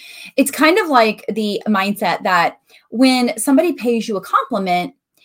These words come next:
it's very hard to accept it, right? It's very hard. Like, somebody says, "Oh my gosh, I love that top, Christian." I'm like, "Oh my gosh, this thing, I got this at Designer Fashion Warehouse. It was only, like, ten dollars." Like, we wanna downplay it, right?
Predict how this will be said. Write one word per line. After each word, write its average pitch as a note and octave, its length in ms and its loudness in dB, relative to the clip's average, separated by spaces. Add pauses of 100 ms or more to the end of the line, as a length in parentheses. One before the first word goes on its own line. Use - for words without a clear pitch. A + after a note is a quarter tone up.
(340)
it's - 140 -2
very C#4+ 240 2
hard A#3+ 300 -2
to A3+ 100 -6
accept - 380 -8
it, - 160 -12 (640)
right? G3+ 420 -4 (160)
It's - 120 -16
very A3 180 2
hard. F#3+ 320 -2
Like, F3 240 -8 (680)
somebody A#3+ 260 -2
says, G3+ 340 -2
"Oh A3+ 80 2
my B3 140 2
gosh, F#3+ 220 -4
I F#3+ 80 -6
love F3 240 -2
that D#3+ 140 -4
top, A3 260 -8
Christian." G#3 240 -8
I'm F#3 80 -10
like, - 120 -20
"Oh A#3 80 0
my C#4 120 0
gosh, F#3+ 180 -4
this G3 240 -8
thing, G4 260 -6
I B3+ 60 -2
got G#3 180 -6
this G3+ 140 -12
at - 80 -10
Designer F3 360 -10
Fashion E3 300 -12
Warehouse. A3+ 440 -6
It - 20 -10
was E3+ 100 -12
only, E3+ 200 -8
like, D3+ 180 -10
ten F3 220 -8
dollars." A3 360 -2
Like, A3 140 -4
we A#3+ 80 -2
wanna A3 300 -2
downplay F3 640 -6
it, - 120 -18
right? F3 360 -8